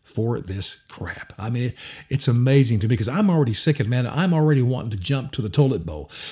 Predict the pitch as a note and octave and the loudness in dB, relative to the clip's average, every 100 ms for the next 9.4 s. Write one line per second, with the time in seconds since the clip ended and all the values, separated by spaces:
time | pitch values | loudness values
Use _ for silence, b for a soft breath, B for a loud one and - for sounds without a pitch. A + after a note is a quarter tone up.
0 | B - D#3 C#3+ B2+ A2+ - - C3 A2 | B 6 8 8 6 2 -2 0 0 2
1 | A#2+ C#3 - D2+ D#2 - - _ B2 C3 | 2 0 -2 -8 -8 -10 -14 _ -2 2
2 | C3 G#2 D#2 - - - - E2+ C#2+ - | 2 0 -6 -10 -10 -8 -6 -6 -8 -18
3 | _ - B B B - E3 C3+ - G3 | _ -20 B B B 2 4 4 2 2
4 | A#3 A3 D3 D#2+ D#2 - - - C#3+ F2 | 6 8 6 4 -6 -10 -4 4 4 4
5 | C#2+ - - _ - A3+ C4 F3 C3+ B2+ | -4 -10 -12 _ -4 0 4 4 4 2
6 | A2+ C3 D3 D#3 D#3 - - C#3+ D3+ D3 | -4 -2 0 0 0 -4 0 4 4 4
7 | - C3 C3+ A#2 A2 A#2 G2+ E2+ E2 - | 0 -2 0 -2 -4 -6 -8 -10 -12 -18
8 | B B B - - C#3 C3+ A#2 - A#2+ | B B B -2 2 2 2 0 -2 -4
9 | G2 - A2+ | -6 -4 -4